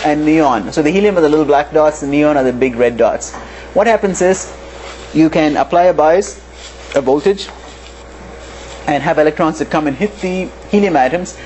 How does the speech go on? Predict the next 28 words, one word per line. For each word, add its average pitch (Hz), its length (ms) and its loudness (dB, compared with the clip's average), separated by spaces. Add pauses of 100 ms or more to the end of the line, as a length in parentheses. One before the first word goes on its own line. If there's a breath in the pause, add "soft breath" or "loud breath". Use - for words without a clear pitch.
(160 loud breath)
to 160 80 -4
create 180 540 0
excited 170 560 0
helium 156 320 2
atoms. 135 320 -4
So 139 160 -2
that's 143 320 0
the 139 120 -4
circle. 143 520 0
So - 180 0 (320 loud breath)
this 240 160 0
is 202 100 -2
the - 60 2
unexcited, 185 680 2
this 147 180 -6
is 147 60 -8
the 147 60 2
excited 135 420 2
helium 131 280 4
atom. 117 260 0 (460 loud breath)
Now 160 80 2
what 208 100 2
happens 190 320 0
is 175 140 -6
the 165 140 2
excited 220 420 2
helium 156 340 0
atom 127 300 -2